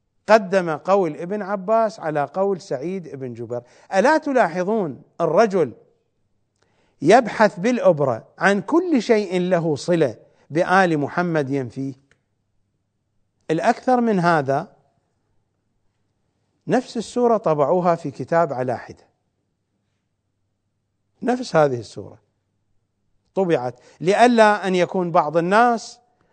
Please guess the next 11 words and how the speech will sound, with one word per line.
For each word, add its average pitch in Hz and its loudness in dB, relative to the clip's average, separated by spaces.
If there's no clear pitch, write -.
ما 190 6
عندهم 202 4
هذا 190 6
التفسير 180 0
الكبير 156 -4
وهذه 175 6
المجلدات، 151 0
ولا 240 4
يجدون 233 0
وقتا 196 2
لقراءة 214 4